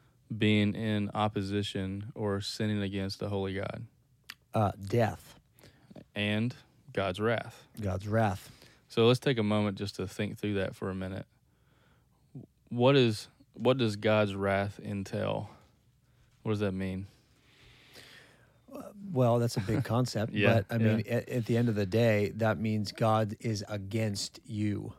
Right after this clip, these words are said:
Speaker 1: Mm-hmm.
Speaker 2: I mean,
Speaker 1: Right.
Speaker 2: that, that really sums it up, and that can manifest in horrific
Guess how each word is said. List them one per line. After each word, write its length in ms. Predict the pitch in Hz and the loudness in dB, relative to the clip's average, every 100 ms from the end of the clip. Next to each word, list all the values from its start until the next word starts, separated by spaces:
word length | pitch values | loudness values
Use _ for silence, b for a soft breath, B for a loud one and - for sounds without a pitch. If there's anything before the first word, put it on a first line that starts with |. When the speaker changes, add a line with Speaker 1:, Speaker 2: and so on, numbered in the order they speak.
| - | -8
Speaker 1:
Mm-hmm. 360 | 107 98 95 98 113 - _ - | -4 -2 -2 -4 -6 -14 _ -8
Speaker 2:
I 40 | |
mean, 120 | 104 101 | -4 0
Speaker 1:
Right. 60 | |
Speaker 2:
that, 160 | 113 104 | 2 2
that 120 | 117 | 2
really 220 | 127 123 | 4 4
sums 340 | - 120 107 95 | 2 0 0 -2
it 120 | 98 | 0
up, 200 | 98 95 | 0 -2
and 100 | 98 | -2
that 120 | 98 | -2
can 140 | 101 101 | -2 -2
manifest 600 | 101 98 - 104 98 104 | 0 -2 -2 -2 -2 -4
in 80 | |
horrific 960 | 90 - - 107 90 107 143 - - - | -6 -8 -4 -4 0 2 2 2 -8 -12